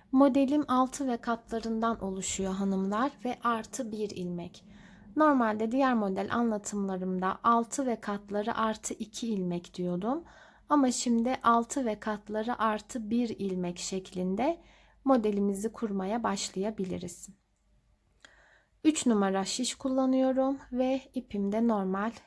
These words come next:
e, kalınlıkta bir örgü ipi. Siz tabii kullanacağınız ipe göre şişinizin kalınlığını ayarlamanız gerekiyor. Şimdi ilmeklerimi attım hanımlar.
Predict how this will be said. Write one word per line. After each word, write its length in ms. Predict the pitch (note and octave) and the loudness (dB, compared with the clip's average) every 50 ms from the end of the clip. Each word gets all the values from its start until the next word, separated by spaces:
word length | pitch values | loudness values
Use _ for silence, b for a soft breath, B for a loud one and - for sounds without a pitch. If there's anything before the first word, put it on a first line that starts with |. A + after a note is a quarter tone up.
| - _ - | -20 _ -8
e, 260 | G3 G3 F#3+ G3 G3 | -6 -6 -6 -6 -4
kalınlıkta 720 | - B3 A3 G3 F#3+ F#3 F#3 F#3 F#3 - - A3+ A3+ G#3+ | -2 -2 0 0 0 -2 -2 -4 -6 -6 -6 -6 -4 -2
bir 180 | A3+ A#3 A#3+ A#3 - _ | -2 -2 -2 -4 -6 _
örgü 360 | - G#3 G3 F#3 F#3 F#3 G3 | -2 -2 0 0 -2 -4 -4
ipi. 400 | G3+ F#3 F#3 - - B3 C#4+ D4 B B B B B B B | -6 -8 -6 -2 0 0 0 0 B B B B B B B
Siz 280 | - - C#4 C4+ C4 | -8 -6 -4 -4 0
tabii 260 | - B3 G#3+ A3 A3 A3 | 2 2 2 0 -2 -2
kullanacağınız 800 | - C4+ B3 A#3+ A3 G#3 G3+ G3 G3 G3 G3 G3 G3 G3+ G3 - | -2 0 2 2 2 2 0 0 0 0 0 0 0 -2 -2 -4
ipe 220 | A3+ - - A3+ | -6 -4 -2 -2
göre 280 | G#3 G3 F#3+ F#3+ A3 B3 | 0 0 0 0 0 -2
şişinizin 600 | - - - A3+ - G#3 G3 F#3+ F#3 F#3+ F#3+ G3+ | -2 -2 -2 -2 -2 0 0 0 0 -2 -4 -4
kalınlığını 720 | - B3+ A#3+ G#3 G3 F#3+ F#3 F3+ F3+ F#3 G#3 C4 C#4 - - - | -2 0 0 0 0 0 0 0 0 0 0 -2 -2 -4 -6 -4
ayarlamanız 680 | A#3 A3 G#3 F#3+ F#3 F#3 F3+ F3+ F3+ F3 F3 F3 F3 F#3 | -2 0 0 0 0 0 0 0 0 0 -2 -4 -4 -6
gerekiyor. 600 | F3+ F3 F3 F3 F3 - - G#3 A3 B3 D4+ - b b b b b b b b b b b b b b b - | -6 -6 -6 -6 -8 -10 -8 -4 -2 -2 -4 -4 b b b b b b b b b b b b b b b -10
Şimdi 300 | - - E4 D#4 D4 - | -2 2 4 4 4 4
ilmeklerimi 720 | C#4+ D4+ D#4+ D#4+ D#4 D4+ - - A#3 A3 G#3 G#3 G3+ G3+ | 4 4 6 6 4 2 2 0 0 0 2 2 0 0
attım 480 | - - C4 C#4 C#4 - - - C#4 C4+ | 2 2 2 2 0 0 -2 -2 0 2
hanımlar. 520 | C4+ C4+ C4 C4 C4 C4 C4 B3+ C4 C4 | 2 4 4 2 2 2 2 2 0 -2